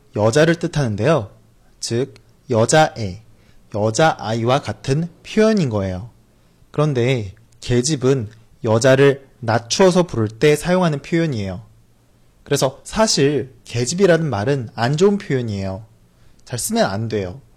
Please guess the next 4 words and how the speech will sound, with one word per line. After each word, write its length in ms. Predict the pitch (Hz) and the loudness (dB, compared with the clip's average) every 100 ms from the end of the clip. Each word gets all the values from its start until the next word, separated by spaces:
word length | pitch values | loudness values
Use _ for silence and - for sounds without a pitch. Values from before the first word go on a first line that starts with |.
| _ _ _ _ _ | _ _ _ _ _
상대방을 800 | - 220 233 233 196 143 151 120 | -8 -2 0 4 4 4 0 -2
낮추어서 520 | 120 110 - 202 185 | -4 -4 -2 -2 0
말하는 360 | 151 104 123 127 | 0 0 0 -4
표현이니까요. 800 | - 214 208 127 - 101 98 | -4 -4 -2 -4 -6 -8 -8